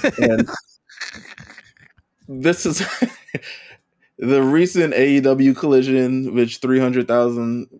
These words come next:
people who did not have Peacock, um, <laughs> watched, um, featured a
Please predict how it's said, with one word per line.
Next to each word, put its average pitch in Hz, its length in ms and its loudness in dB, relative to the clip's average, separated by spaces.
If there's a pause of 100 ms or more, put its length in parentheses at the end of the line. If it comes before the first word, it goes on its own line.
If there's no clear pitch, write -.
people 120 340 -2
who 113 500 -4 (360)
did 113 160 -4
not 117 140 -2
have 120 180 -6
Peacock, 110 560 -6 (500)
um, 98 560 -2 (220)
<laughs> 131 240 -2
watched, 110 640 -6 (580)
um, 87 600 -8 (360)
featured 135 440 -2
a 101 520 -4